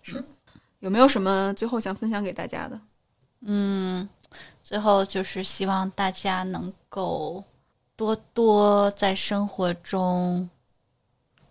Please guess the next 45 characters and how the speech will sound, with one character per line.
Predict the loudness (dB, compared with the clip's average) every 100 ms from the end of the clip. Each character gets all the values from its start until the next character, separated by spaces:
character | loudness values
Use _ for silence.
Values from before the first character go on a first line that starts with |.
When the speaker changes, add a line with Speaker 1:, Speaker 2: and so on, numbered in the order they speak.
| _ _
Speaker 2:
沟 | 0 2
通。 | 2 -4 -4 -10 _ _ _ _ _ _ _ _
我 | -4
这 | 2
是 | 2 4
最 | 2
近 | 2 4
发 | 4 4
现 | 2 0
的 | -2
非 | -4 -4
常 | -4 -4 -6 -12 _
重 | 0 2
要 | 2
的 | -2
一 | -6
个 |
事 | -10 -10
情， | -10 -12
就 | -12
是 | -12 0
沟 | 4 4
通 | 8 6
是 | 6 2 2
有 | 2 0 -8 -16 _ _ _ _
快 | -8 -4 -4
乐 | -4
的 | -6
和， | -10 -14 -14
和， | -8 -4 -4 -8
和 | -10 -4 -2 -2 0
意 | 0 0
义 | -2
的， | -4 -8 -14 _ _ _
用 | -4 0 0
于 | -2 -2 -2 -2 0
拥 | 2
抱 | 6 8 8
这 | 2 -6
个 | -8 -6
沟 | 0 0
通 | 0 -4
的 | -2 -2 -4 -10
机 | -4 0
会。 | 0